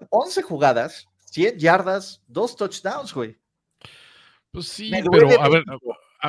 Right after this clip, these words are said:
Speaker 2: a ver, pero también hubo, hubo esa intercepción horrible. O sea, creo que no es de que siempre funcione. Lo que pasa es que, o sea, igual, si esas mismas jugadas las haces sin Tyson Hill, o sea, creo que puedes tener el mismo resultado. Es posicionamiento dentro del terreno de juego,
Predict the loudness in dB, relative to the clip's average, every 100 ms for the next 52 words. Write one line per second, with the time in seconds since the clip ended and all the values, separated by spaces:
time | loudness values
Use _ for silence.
0 | -8 -4 -2 -2 -2 -2 -4 -8 -6 -6
1 | -6 -8 -6 -6 -4 -6 -8 -10 -12 -10
2 | -8 -10 -14 -10 -8 -8 -4 -4 -4 -8
3 | -8 -6 -2 -2 -4 -10 -20 _ -10 -4
4 | -2 -4 -6 -8 -4 -4 -4 -6 -6 -8
5 | -8 -8 -6 -6 -8 -12 _ -20 -20 -10
6 | -10 -10 -8 -10 -10 _ _ _ -20 -12
7 | -10 -10 -10 -4 -2 -2 -4 _ _ -16
8 | -8 -6 -4 -2 -2 -2 -4 -2 -2 -2
9 | -4 -8 -8 -8 -10 -12 -16 -14 -8 -8
10 | -6 -8 -10 -12 -14 -20 -18 -12 -12 -8
11 | -10 _ _ _ _ _ -10 -8 -6 -8
12 | -8 -8 -8 -8 -14 -12 -12 -12 _ -20
13 | -18 -10 -10 -4 -4 -4 -8 -6 -6 -8
14 | -10 -10 -10 -10 -12 -14 -16 -14 -14 -14
15 | -16 -20